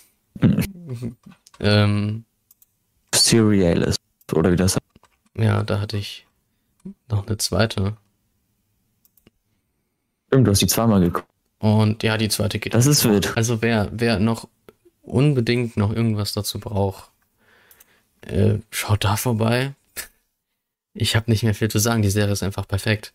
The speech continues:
Speaker 1: Ja,
Speaker 2: Und
Speaker 1: und ihr könnt wirklich mal, schaut mal in Staffel eins rein.
Speaker 2: Schaut
Speaker 1: Ähm,
Speaker 2: generell die
Speaker 1: eine
Speaker 2: Serie,
Speaker 1: Folge dauert
Speaker 2: schaut
Speaker 1: eine
Speaker 2: die auch
Speaker 1: halbe
Speaker 2: ganz
Speaker 1: Stunde.
Speaker 2: durch.
Speaker 1: Ja, genau,
Speaker 2: Ja,
Speaker 1: schaut die
Speaker 2: es
Speaker 1: Serie.
Speaker 2: gibt, es gibt,
Speaker 1: Ist
Speaker 2: es
Speaker 1: geil.
Speaker 2: gibt Ausnahmen,
Speaker 1: Eigentlich muss
Speaker 2: wie
Speaker 1: dir
Speaker 2: die
Speaker 1: angefallen.
Speaker 2: eine Folge,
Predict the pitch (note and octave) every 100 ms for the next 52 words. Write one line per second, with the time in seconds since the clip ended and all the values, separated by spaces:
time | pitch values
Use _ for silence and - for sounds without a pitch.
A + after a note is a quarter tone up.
0 | _ - A2+ G#2 - - - C#3+ C#3 B2
1 | C3 A#2+ C3 B2+ A#2 A2+ F2+ F#2+ B2 C3
2 | A#2+ G#2 A2 G#2+ F#2+ F2+ A2+ G2 G2+ G#2
3 | F#2+ - _ _ _ _ - D#2+ G2 F#2+
4 | F#2 G2+ F#2+ G#2+ A2 B2+ G2 C3 B2 A#2
5 | A2+ A2+ G#2 A2+ B2+ A#2 - B2 A2+ G2+
6 | A2+ - - A2+ C#3 B2+ B2 C3+ B2+ A2+
7 | A2+ G2 - - C#3+ A#2 A2+ G#2 - B2
8 | C#3 - D3 D3 D#3+ D3 G#2 C3+ A2 E2
9 | F2+ F#2+ F#2 F#2 F#2 - A#2 A2+ A2 A2